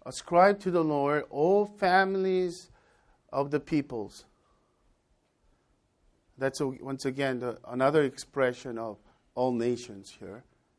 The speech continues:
ethnic groups. "Ascribe to the Lord glory and strength.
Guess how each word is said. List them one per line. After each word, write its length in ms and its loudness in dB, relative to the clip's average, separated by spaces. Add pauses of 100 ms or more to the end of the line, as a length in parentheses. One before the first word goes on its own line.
(1160)
ethnic 420 -8
groups. 400 -10 (2750)
"Ascribe 540 2
to 100 -6
the 140 2
Lord 380 2
glory 640 4
and 200 -2
strength. 500 -4